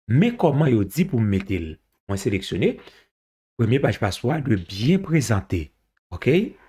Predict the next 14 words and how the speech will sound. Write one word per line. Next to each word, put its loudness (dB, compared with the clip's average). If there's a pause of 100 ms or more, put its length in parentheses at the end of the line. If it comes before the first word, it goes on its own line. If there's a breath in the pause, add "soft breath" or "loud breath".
Mwen -2
klike 0
sou -4
bouton -2
sa 0
a, 4 (880)
mwen 2
ale 4
kote 4
m 2
gen 2
paspò -2
m -4
yo, 4